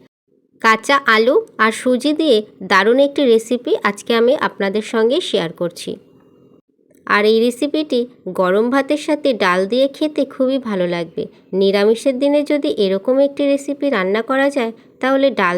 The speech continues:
দিয়ে যেন পুরো ভাতটাই খাওয়া হয়ে যাবে, অন্য কোনো পদের আর দরকারই পড়বে না। বন্ধুরা, তাহলে আপনারা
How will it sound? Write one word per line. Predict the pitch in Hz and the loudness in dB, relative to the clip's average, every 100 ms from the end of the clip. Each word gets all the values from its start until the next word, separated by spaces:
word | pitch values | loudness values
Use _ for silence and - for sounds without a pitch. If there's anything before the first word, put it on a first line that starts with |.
| 185 | -2
দিয়ে | 240 262 294 | 0 0 0
যেন | 277 269 | 0 0
পুরো | - 196 202 | -2 -2 -2
ভাতটাই | 220 254 - 277 269 | -4 -6 -2 -2 -2
খাওয়া | 208 185 190 | -4 -2 0
হয়ে | 180 170 | -2 -2
যাবে, | 170 165 170 - _ - | -4 -6 -6 -12 _ -4
অন্য | 180 214 247 | 0 2 2
কোনো | 269 285 277 | 2 2 2
পদের | 262 277 294 | 0 0 0
আর | 269 190 | 0 -2
দরকারই | 175 175 220 247 254 | -4 -2 -2 -2 -2
পড়বে | 170 165 170 180 | -4 -4 -6 -8
না। | 185 - _ _ _ _ _ - | -12 -18 _ _ _ _ _ -16
বন্ধুরা, | 208 220 233 233 269 294 294 | -2 2 2 2 2 2 0
তাহলে | 285 302 302 277 | 0 2 2 0
আপনারা | 277 277 | 0 0